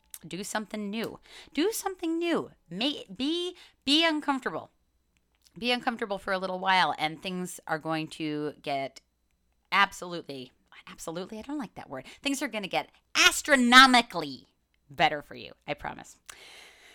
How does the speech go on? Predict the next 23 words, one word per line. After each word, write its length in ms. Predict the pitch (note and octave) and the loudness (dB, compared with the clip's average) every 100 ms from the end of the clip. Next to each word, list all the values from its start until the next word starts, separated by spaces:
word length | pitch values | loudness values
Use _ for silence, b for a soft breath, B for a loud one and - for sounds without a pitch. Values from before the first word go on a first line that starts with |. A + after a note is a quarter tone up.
| - | 0
So 120 | A#3+ | 6
that's 140 | D4 | 8
what 100 | D#4+ | 10
I 60 | D4 | 12
got, 240 | D4 A3 | 12 12
guys, 240 | G#3+ G3 F#3+ | 8 6 6
on 240 | F#3+ A3 | 2 2
this 200 | A3 - | -2 -4
Monday. 520 | F3+ G#3 C#4 A3 F#3 | -2 2 4 2 -2
We 220 | - D4+ | -2 2
made 360 | D#4 C#4 E4+ E4 | 4 4 2 0
it 240 | - D#4+ - | -2 -2 -4
through 300 | C4 E4 D#4+ | -2 0 0
February. 920 | - - E4+ A#3+ A3 E3 A#2+ E2+ F#2 - _ _ | -2 0 0 0 -4 -4 -6 -10 -16 -20 _ _
I 200 | E3+ F3 | 0 0
hope 280 | G3 F#4+ F4+ | 2 2 4
I 60 | |
am 160 | D4+ C4+ | 4 4
not 160 | C4+ B3+ | 4 4
alone 240 | A#3+ A#3 | 4 2
in 120 | G#3+ | 0
saying 600 | G3 A#3 G#3 G3+ G3+ G3 - | -4 -2 0 0 0 -4 -6
that, 600 | D#3+ E3 D#3+ D3+ - | -2 2 2 0 -6